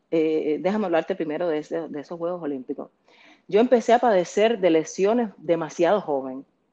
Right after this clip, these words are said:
Yo empecé a padecer de lesiones en la rodilla demasiado joven. Inclusive, un, un día jugaba espectacularmente, que yo decía, "Bueno, ¿y esto qué cosa es?". Y otro día no podía dar un paso.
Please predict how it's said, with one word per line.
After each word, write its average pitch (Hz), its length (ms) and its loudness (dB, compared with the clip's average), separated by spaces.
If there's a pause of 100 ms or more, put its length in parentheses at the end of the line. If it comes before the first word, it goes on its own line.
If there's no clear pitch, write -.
(1300)
Yo 143 80 -8
empecé 160 300 -4
a 165 40 0
padecer 165 320 2
de 175 120 2
lesiones 160 360 -2
en 175 80 -6
la 147 80 -4
rodilla 151 240 -4
demasiado 156 360 -8
joven. 131 120 -14 (440)
Inclusive, 170 520 2
un, 185 400 -2
un 180 180 -4
día 190 220 2
jugaba 175 560 4
espectacularmente, 156 1300 0
que 165 80 -6
yo 151 60 2
decía, 147 220 -2
"Bueno, 147 200 -2
¿y 156 60 0
esto 151 180 -4
qué 156 120 -6
cosa 156 320 -4
es?". 151 80 -16 (340)
Y - 100 2
otro 175 200 4
día 180 160 6
no 170 120 -2
podía 156 200 4
dar 143 160 4
un 131 80 -4
paso. 151 500 -6